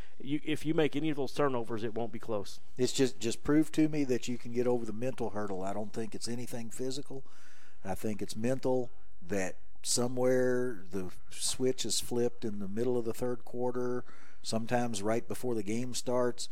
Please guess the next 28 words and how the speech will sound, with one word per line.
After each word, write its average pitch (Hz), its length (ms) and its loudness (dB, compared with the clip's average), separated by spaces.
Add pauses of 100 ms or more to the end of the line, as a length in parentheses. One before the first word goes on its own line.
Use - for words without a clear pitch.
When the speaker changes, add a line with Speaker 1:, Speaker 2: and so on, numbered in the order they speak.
(340)
Speaker 2:
Sometimes 110 540 0
it 95 100 -2
may 110 180 4
be 117 320 0
late 107 380 2
in 113 80 -2
the 104 60 -2
fourth 123 320 0
quarter, 123 420 2 (340)
but 92 140 -2
it's 92 160 -2
all 120 260 2
of 117 60 2
a 110 60 0
sudden 123 260 2
that 110 160 0
switch 120 280 0
is 104 100 0
flipped 117 280 0
and 104 160 -2 (1900)
we 117 400 -2
might 135 340 -2 (180)
win 151 260 -2
this 143 180 0
game. 120 340 -2
What's 143 200 0
gonna 143 220 0
happen? 98 720 0